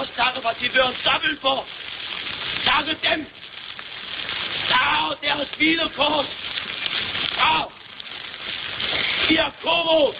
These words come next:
til dem Jans. Og i det, vi tænker på alle de hundrede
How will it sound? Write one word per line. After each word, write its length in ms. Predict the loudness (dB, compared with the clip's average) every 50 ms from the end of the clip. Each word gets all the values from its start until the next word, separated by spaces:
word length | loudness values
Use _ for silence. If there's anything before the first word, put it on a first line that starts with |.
| -10 -12 -12 -12 -12 -10 -10 -10 -8 -2 0
til 160 | 2 2 2 2 0
dem 140 | -2 -2 0 2 2
Jans. 240 | 2 2 0 -2 -8 -14 -16 -18 -18 -18 -16 -16 -14 -14 -12 -10 -8 -6 -6 -4 -6 -6 -4 -4 -4 -2 -2 -2 -2 -2 -2 0 0 0 0 0 0 0 0 0 0 0 0 0
Og 200 | 2 4 4 4
i 80 | 4 2 0 0
det, 160 | 0 0 2 0 -2 -2 -4 -8 -8 -6 -4 -2 -2 -2 0 0 0 0 0 0 0 0 0 0 0 0 0 0 0 0 2 2
vi 60 | 2 4 4 4
tænker 380 | 4 2 2 2 2 4 4 4 2 0 -2 -4 -4 -4 -4 -4 -4 -2 2
på 80 | 2 2 2 2 2 2 4
alle 220 | 6 6 6 6 6 4 2 -4 -10 -10 -10 -8 -6 -4 -2 -2 -2 -2 -2 2 4
de 80 | 6
hundrede 520 | 6 8 8 6 6 4 4 4 4 4